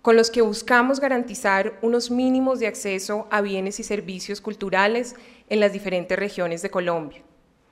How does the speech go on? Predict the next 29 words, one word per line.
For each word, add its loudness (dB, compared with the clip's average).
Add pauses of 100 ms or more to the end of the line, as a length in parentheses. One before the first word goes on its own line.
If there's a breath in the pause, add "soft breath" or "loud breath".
(640 soft breath)
En 2
lo 4
referente 0
al 0
Plan 0
Nacional 0
de -6
Lectura -4
y 0
Bibliotecas, -4 (420 loud breath)
hemos 2
dotado 6
en 0
el 0
último 0
año 0
cien 0
bibliotecas, -4 (640 soft breath)
logrando 2
un 2
avance 4
del -2
cuarenta 0
por -2
ciento, -2
del -2
setenta -4
por -2
ciento -4